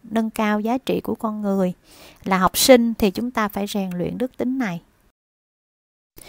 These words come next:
Chúng ta vừa tìm hiểu xong bài cách làm về một vấn đề tư tưởng đạo lý. Bây giờ ta đến phần củng cố bài học và hướng dẫn chuẩn bị bài mới.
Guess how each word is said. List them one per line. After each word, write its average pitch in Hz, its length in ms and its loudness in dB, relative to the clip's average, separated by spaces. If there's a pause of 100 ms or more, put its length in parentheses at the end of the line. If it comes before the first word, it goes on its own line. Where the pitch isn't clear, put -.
(260)
Chúng 349 200 0
ta 294 240 6
vừa 247 180 8
tìm 214 280 6
hiểu 214 180 4
xong 285 520 8
bài 208 180 2
cách - 280 0
làm 214 460 4 (460)
về 202 440 8
một 196 260 4
vấn 302 200 4
đề 233 140 4
tư 233 180 4
tưởng - 240 0
đạo 190 140 2
lý. 220 360 6 (1200)
Bây 277 140 4
giờ 254 180 10
ta 269 180 6
đến 285 220 4
phần 220 360 4
củng 214 240 0
cố 294 200 10
bài 240 220 4
học 208 320 2 (260)
và 196 300 2
hướng 277 260 2
dẫn 175 240 6
chuẩn 247 200 2
bị 185 140 2
bài 196 180 0
mới. 208 480 4